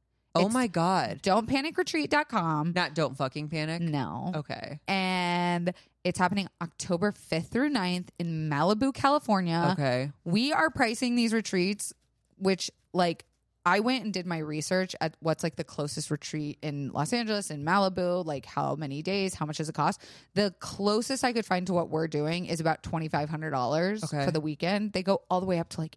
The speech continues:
Speaker 2: eight thousand.
Speaker 1: Yeah.
Speaker 2: Our most expensive is eighteen hundred.
Speaker 1: That's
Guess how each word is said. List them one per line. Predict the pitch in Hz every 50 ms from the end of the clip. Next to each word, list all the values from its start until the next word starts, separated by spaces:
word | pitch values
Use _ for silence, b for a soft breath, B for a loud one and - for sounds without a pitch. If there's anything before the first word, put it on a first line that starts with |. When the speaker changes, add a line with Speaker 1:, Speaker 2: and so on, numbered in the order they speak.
| _
Speaker 2:
eight | 156 - - _
thousand. | - - - 139 139 170 196 214 220 233 -
Speaker 1:
Yeah. | 143 113 80 b b b b b b b _ -
Speaker 2:
Our | 185 208 226
most | 240 220 196 185 196 185 - 208
expensive | 208 - - - - 165 160 165 - - 220 233 233 - -
is | - 175 - -
eighteen | - 156 - - - 165 151
hundred. | 147 147 - - - - - 175 - _ _ _ _
Speaker 1:
That's | 214 233 -